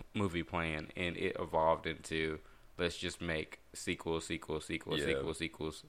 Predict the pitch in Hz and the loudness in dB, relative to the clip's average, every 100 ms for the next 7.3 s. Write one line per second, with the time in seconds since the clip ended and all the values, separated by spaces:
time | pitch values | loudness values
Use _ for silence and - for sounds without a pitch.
0 | - 87 131 - 117 113 90 101 95 90 | 0 4 6 10 12 12 8 6 4 2
1 | 92 82 78 - 76 78 76 - - - | 0 2 0 2 2 4 2 -6 -8 0
2 | 80 82 85 82 - 85 73 71 - 67 | 2 4 2 2 0 0 0 -2 -4 -4
3 | 69 - 67 65 65 - - - - - | -4 -2 -2 0 -2 -2 0 4 2 2
4 | - - - - - - 101 104 - - | -14 -20 -20 -20 -20 4 6 6 2 -6
5 | - - 135 117 92 73 - 92 104 104 | -14 0 6 8 6 4 8 10 10 10
6 | 101 101 101 98 90 87 95 80 78 98 | 6 2 4 4 4 4 4 4 2 4
7 | 95 80 71 | 4 4 -2